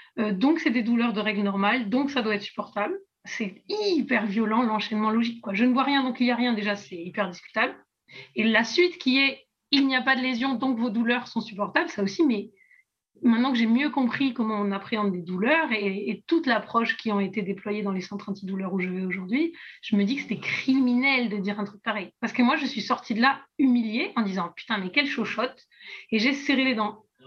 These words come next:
Or, on a vu, enfin, moi, j'ai des médecins et gynecologues qui m'ont expliqué que cette humiliation et cette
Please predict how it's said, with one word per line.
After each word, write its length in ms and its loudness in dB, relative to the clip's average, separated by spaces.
Or, 340 2
on 160 4
a 180 0
vu, 300 0
enfin, 160 0
moi, 140 -2
j'ai 100 -4
des 120 -4
médecins 280 -6
et 40 -4
gynecologues 260 -4
qui 160 -4
m'ont 60 -2
expliqué 520 -6
que 80 0
cette 540 -2
humiliation 800 2
et 120 2
cette 400 -2